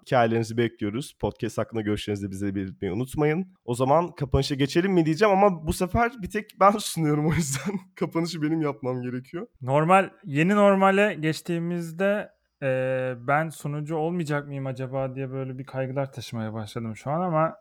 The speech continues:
Speaker 2: e, bundan sonraki bölümlerde zannedersem ara ara bir Beautyco update'i yapacak olsak da, e,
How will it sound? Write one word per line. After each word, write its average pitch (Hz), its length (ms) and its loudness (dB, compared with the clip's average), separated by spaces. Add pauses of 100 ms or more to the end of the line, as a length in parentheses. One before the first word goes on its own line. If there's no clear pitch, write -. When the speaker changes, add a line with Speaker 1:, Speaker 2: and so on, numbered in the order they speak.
(100)
Speaker 2:
e, 127 200 0 (200)
bundan 160 240 2
sonraki 156 360 -4
bölümlerde 151 600 2
zannedersem 151 760 -2 (300)
ara 143 220 6
ara 143 200 6
bir 139 60 -2
Beautyco 139 340 -2
update'i 139 360 -2
yapacak 135 1000 0
olsak 135 540 0
da, 143 280 0 (460)
e, 123 60 2